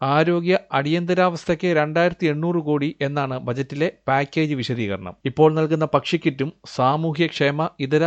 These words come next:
പെൻഷനുകളുമാണ് ജനങ്ങളിലേക്ക് നേരിട്ടെത്തിക്കുമെന്ന് പറയുന്നത്. ബാക്കിയുള്ളത് കഴിഞ്ഞ ഒരു വർഷം പിടിച്ചുവച്ച കുടിശ്ശികയുമാണത്രേ. ഇതിലെന്ത് പുതുമയാണ്? ഇത് എന്ത് പാക്കേജാണ്?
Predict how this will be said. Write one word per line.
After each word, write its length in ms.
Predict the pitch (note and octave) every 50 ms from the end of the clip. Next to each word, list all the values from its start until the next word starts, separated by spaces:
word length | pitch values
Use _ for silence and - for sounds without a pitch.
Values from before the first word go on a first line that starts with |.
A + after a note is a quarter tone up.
| E3+ -
പെൻഷനുകളുമാണ് 840 | - D3 D3 C#3+ - F3 E3+ F3+ F3 E3+ E3+ C#3 C3 A#2+ A#2 C#3+ F#3+ - - C#3
ജനങ്ങളിലേക്ക് 340 | C3+ C#3 D3+ E3+ F3+ F#3 F3+ E3+ E3 D#3+ D3 D3 C#3+ - -
നേരിട്ടെത്തിക്കുമെന്ന് 480 | C#3 C3+ D3 D#3+ E3 D#3 - C#3 - C#3+ C#3 - C#3+ C#3 C3+ B2+
പറയുന്നത്. 440 | A2 - G2 G#2 G2 F#2+ F#2 F2 F2+ - - _ _ -
ബാക്കിയുള്ളത് 680 | C3 B2+ C#3+ E3+ - - G#3 F#3+ F3+ F3 E3+ D#3+ F3 F3+ - -
കഴിഞ്ഞ 340 | - C#3 C#3+ D3+ E3 F3+ F#3
ഒരു 140 | E3+ D#3+ E3
വർഷം 280 | E3 D#3 - - D#3
പിടിച്ചുവച്ച 480 | - D3 D3 D3 - E3+ D3+ C#3 - D3 C#3+ - - -
കുടിശ്ശികയുമാണത്രേ. 920 | - C3+ D3 D3+ - - D#3 D#3 D#3 C#3+ B2 A2+ G#2 G2+ G2 - F#2+ F#2+ F2+ - _ _ _
ഇതിലെന്ത് 420 | C3 B2 C#3 D3 D3+ C#3+ C#3+ D3 F3
പുതുമയാണ്? 580 | D3+ D3 C3+ C#3 C#3 C#3 C3 A2+ G2+ G2 F#2 F2+ - _
ഇത് 220 | - C#3 C#3 D#3+ D#3 - -
എന്ത് 260 | C#3+ C#3 D3 D3 E3+
പാക്കേജാണ്? 680 | D3+ - B2 B2 A#2+ - A#2+ A2+ G#2 G2+ F#2 F2+ F2+